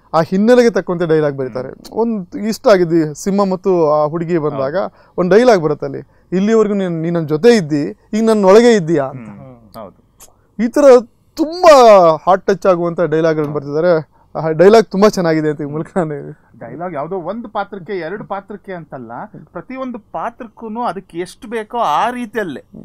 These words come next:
Speaker 2: ಇವಾಗ ಅಚ್ಯುತ್ ಕುಮಾರ್ ಒಬ್ಬ ಕ್ರಿಶ್ಚಿಯನ್,
Speaker 1: ಹ್ಮ್.
Speaker 2: ಅವ್ರು ಮಾತಾಡ್ಬೇಕಾದ್ರೆ ಅವ್ರು ಬಳಸುವಂತ ಪದಗಳು,
Speaker 1: ಪದಗಳು.
Speaker 2: ಅವ್ರು ಬಳಸುವಂತ ಅನುಭವದ ಮಾತುಗಳು ಅದೇ ಬೇರೆ ಇರ್ತವೆ.
Speaker 1: ಹ್ಮ್.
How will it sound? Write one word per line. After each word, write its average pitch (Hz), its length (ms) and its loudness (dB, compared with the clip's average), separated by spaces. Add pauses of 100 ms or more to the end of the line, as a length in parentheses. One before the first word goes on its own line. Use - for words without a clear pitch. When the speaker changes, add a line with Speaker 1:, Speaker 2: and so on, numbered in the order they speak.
(720)
Speaker 2:
ಇವಾಗ 151 300 -10 (360)
ಅಚ್ಯುತ್ 208 280 -16
ಕುಮಾರ್ 180 280 -12
ಒಬ್ಬ 196 280 -12
ಕ್ರಿಶ್ಚಿಯನ್, 175 480 -14
Speaker 1:
ಹ್ಮ್. 135 340 -18
Speaker 2:
ಅವ್ರು 220 300 -6
ಮಾತಾಡ್ಬೇಕಾದ್ರೆ 202 800 -10
ಅವ್ರು 208 340 -6
ಬಳಸುವಂತ 190 540 -10
ಪದಗಳು, 180 280 -8
Speaker 1:
ಪದಗಳು. 180 220 -4
Speaker 2:
ಅವ್ರು 202 340 -8
ಬಳಸುವಂತ 190 520 -12
ಅನುಭವದ 190 480 -10
ಮಾತುಗಳು 180 580 -8
ಅದೇ 170 220 -4
ಬೇರೆ 165 300 -6
ಇರ್ತವೆ. 117 380 -12
Speaker 1:
ಹ್ಮ್. 143 160 -18